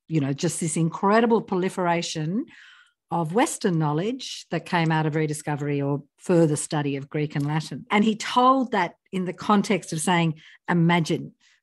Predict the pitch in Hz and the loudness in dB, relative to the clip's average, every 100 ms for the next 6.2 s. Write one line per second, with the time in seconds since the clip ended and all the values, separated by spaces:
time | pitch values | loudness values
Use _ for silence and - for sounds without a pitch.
0 | _ - 170 - 175 151 135 151 156 156 | _ -6 -6 -4 -6 -6 -2 0 0 0
1 | 156 135 - 143 151 147 160 143 139 - | -4 -8 -8 -6 -2 0 0 -2 -4 -6
2 | - 143 139 131 139 147 - 156 156 151 | -2 -2 -2 -4 -4 -6 -2 0 2 2
3 | 139 139 143 147 139 123 - 156 - - | -2 -4 -4 -4 -6 -10 -14 -14 -16 -18
4 | - - _ _ _ 143 139 135 - 151 | -20 -20 _ _ _ -4 -4 -6 -2 -2
5 | 139 127 143 165 147 143 - 147 135 131 | -2 -8 -14 -8 -6 -6 -4 -4 -4 -6
6 | 127 127 | -8 -14